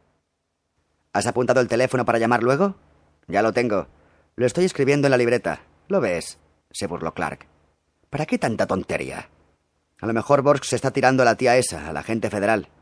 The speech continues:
Cuando llamemos quizá nos digan que han alquilado una habitación". Lewis se aseguró de que Clark apuntaba el número en el cuaderno de vigilancia. "Y quizá no", contestó Lewis. "Se acaban de conocer y además dudo que Bosch sea tan idiota.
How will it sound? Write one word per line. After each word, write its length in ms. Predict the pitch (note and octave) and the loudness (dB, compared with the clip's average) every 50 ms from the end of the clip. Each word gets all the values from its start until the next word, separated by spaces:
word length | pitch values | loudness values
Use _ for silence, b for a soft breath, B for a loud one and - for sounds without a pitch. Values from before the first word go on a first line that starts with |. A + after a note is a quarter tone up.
| _ _ _ _ _ _ _ _ _ _ _ _ _ _ _ | _ _ _ _ _ _ _ _ _ _ _ _ _ _ _
Cuando 200 | - C3 C#3 D3 | -4 -2 2 4
llamemos 360 | D3+ D3+ F3 F3 F3 D#3+ - | 4 4 6 6 4 2 2
quizá 220 | - C#3 D#3 D#3 | 2 2 4 4
nos 160 | D3+ C3+ A#2 | 4 4 2
digan 320 | - D3 D3+ C#3 C3 B2 A2+ | 2 0 2 2 2 0 2
que 80 | - | 0
han 80 | C3+ C3 | 2 2
alquilado 400 | B2+ A2+ - A2+ A#2+ B2+ A2+ A2+ | 2 0 2 4 4 4 4 4
una 80 | G#2 F#2+ | 0 0
habitación". 520 | F2 F2+ E2 D#2+ - F#2 E2+ D#2+ D2 - _ _ _ _ _ _ _ _ _ _ _ _ _ _ _ _ _ _ _ _ _ _ _ _ _ _ | -2 -4 -6 -6 -6 -6 -8 -8 -8 -12 _ _ _ _ _ _ _ _ _ _ _ _ _ _ _ _ _ _ _ _ _ _ _ _ _ _
Lewis 400 | - - G2+ A2+ A#2+ A#2 G#2 - | -8 -2 -2 0 0 0 0 0
se 60 | B2+ | 0
aseguró 320 | A#2 - B2 G#2 A2+ B2 B2+ | -2 -2 -2 -2 -4 -4 -4
de 100 | C3+ B2 | -4 -6
que 100 | - - | -6 -4
Clark 300 | - G2+ G2 F#2 F#2+ F#2 | 0 0 0 0 0 -6
apuntaba 420 | - - E2 E2 - G#2 G2+ G2 | -8 -8 -8 -4 -4 -2 -2 -2
el 100 | F2 F2+ | -2 -2
número 260 | A2 A2+ A#2 A2+ G#2+ | -4 -4 -4 -4 -4
en 60 | G2+ | -4
el 120 | F#2+ F2+ - | -6 -6 -4
cuaderno 360 | E2 E2+ D#2 G2+ G2 G2+ G2+ | -4 -4 -4 -4 -6 -6 -8
de 100 | - F2 | -8 -8
vigilancia. 640 | F2 E2 - F#2 D#2+ C#2+ C#2 C2+ - D2 C#2 B1 - _ _ _ _ _ _ _ _ _ _ _ _ _ _ _ _ _ _ _ _ _ _ | -10 -10 -10 -8 -6 -6 -6 -8 -8 -10 -10 -10 -10 _ _ _ _ _ _ _ _ _ _ _ _ _ _ _ _ _ _ _ _ _ _
"Y 120 | - A#2 A#2+ | -8 -6 -2
quizá 280 | F#2+ C#3 - D#3+ D3+ | -2 0 2 4 4
no", 240 | E3 E3+ C#3+ F#2+ - _ _ _ _ _ _ - _ | 4 4 2 0 -4 _ _ _ _ _ _ -16 _
contestó 400 | - F2+ D#2 - - - G2+ E2+ | -6 -6 -6 -6 -8 -8 -6 -4
Lewis. 440 | D#2+ D2+ C#2+ C2+ C#2 C2 - - _ _ _ _ _ _ _ _ _ _ _ _ _ _ _ | -4 -4 -4 -6 -8 -10 -12 -18 _ _ _ _ _ _ _ _ _ _ _ _ _ _ _
"Se 120 | - - | -8 -2
acaban 240 | D#3 - G#3 G#3+ G#3 | 4 6 6 8 8
de 80 | G3 E3+ | 6 4
conocer 400 | C#3+ B2 A2 G#2 - D3+ C#3+ C3 | 4 2 2 2 2 2 2 4
y 60 | A#2 | 2
además 340 | G2 F#2 G#2+ B2+ C3+ B2+ G#2 | 0 2 4 4 4 4 4
dudo 200 | C#3+ C3 C3 - | 2 2 2 0
que 80 | A2 | 2
Bosch 240 | G#2 B2+ B2+ A#2+ - | 2 2 2 2 0
sea 180 | - C3 B2 A#2 | 0 2 2 2
tan 140 | - B2 | 2 0
idiota. 420 | A#2 F#2+ G#2 A2 G2+ - E2 - | 0 0 -2 -2 -2 -2 -6 -8